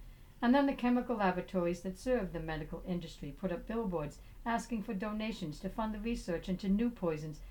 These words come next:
to save the lives of babies. But the billboards never say, "Warning, do not procreate." There is absolutely no teaching done whatsoever as if babies just formed of their own accord inside a woman's womb.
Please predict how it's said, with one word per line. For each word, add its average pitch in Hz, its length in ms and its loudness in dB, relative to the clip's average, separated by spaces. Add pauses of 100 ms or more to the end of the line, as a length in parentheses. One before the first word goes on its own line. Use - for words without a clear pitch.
(200)
to 233 100 -4
save 220 300 0
the 196 80 2
lives 170 500 6
of 190 180 0
babies. 202 400 0 (640)
But 208 160 0
the 254 60 4
billboards 220 520 4
never 240 240 2
say, 165 340 2
"Warning, 180 500 4 (420)
do 180 140 4
not 185 220 8
procreate." 185 540 0 (680)
There 240 140 12
is 233 140 8
absolutely 240 680 6
no 240 460 4
teaching 214 400 4
done 175 300 4
whatsoever 190 560 4
as - 260 8
if - 140 8
babies 196 420 4
just 202 300 2
formed 208 320 4
of 165 120 6
their 170 120 0
own 170 160 0
accord 165 400 0
inside 147 400 -2
a 151 40 -4
woman's 151 560 -2
womb. 151 340 0